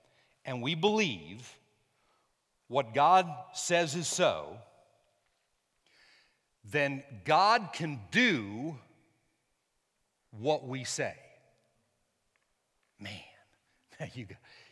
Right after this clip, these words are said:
you, you gotta get that. You gotta hear what I just said. God set it up this way.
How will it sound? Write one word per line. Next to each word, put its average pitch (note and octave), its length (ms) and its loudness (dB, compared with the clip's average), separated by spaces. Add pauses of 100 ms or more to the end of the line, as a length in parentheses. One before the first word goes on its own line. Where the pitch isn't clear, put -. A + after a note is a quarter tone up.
you, A2+ 160 -14
you B2+ 120 -10
gotta A2+ 180 -2
get G#2+ 260 -10
that. D#2+ 360 -16 (800)
You A2+ 80 -18
gotta A#2+ 160 -2
hear B2 180 -10
what F#2+ 140 -10
I E2+ 60 -12
just E2+ 240 -18
said. E2+ 180 -20 (2000)
God C#3 300 0
set C3+ 260 -4
it A#2 120 -8
up C3 160 -6
this - 240 -20
way. - 80 -20